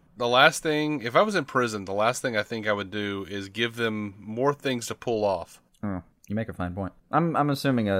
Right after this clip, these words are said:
Speaker 2: a very <laughs> singular prison here.
Speaker 1: Oh, yeah.
Speaker 2: But they did,
Speaker 1: So,
Speaker 2: uh,
Speaker 1: I love the
Speaker 2: enjoy
Speaker 1: line.
Speaker 2: the, short of the fact that I don't know how the hell the, the iron bars are holding in Reverse Flash, they,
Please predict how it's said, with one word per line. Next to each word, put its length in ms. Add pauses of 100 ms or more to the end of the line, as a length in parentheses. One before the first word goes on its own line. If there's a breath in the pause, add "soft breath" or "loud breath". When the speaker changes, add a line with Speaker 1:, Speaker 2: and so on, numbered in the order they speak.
Speaker 2:
a 80
very 500
<laughs> 80
singular 480
prison 320
here. 160 (1800 loud breath)
Speaker 1:
Oh, 720 (240)
yeah. 240 (360)
Speaker 2:
But 140
they 80
did, 180
Speaker 1:
So, 180
Speaker 2:
uh, 40
Speaker 1:
I 80
love 260
the 80
Speaker 2:
enjoy 100
Speaker 1:
line. 400
Speaker 2:
the, 280
short 260
of 80
the 80
fact 260
that 100
I 80
don't 100
know 80
how 200
the 100
hell 180
the, 280
the 140
iron 240
bars 300
are 60
holding 260
in 260 (160)
Reverse 360
Flash, 340
they, 220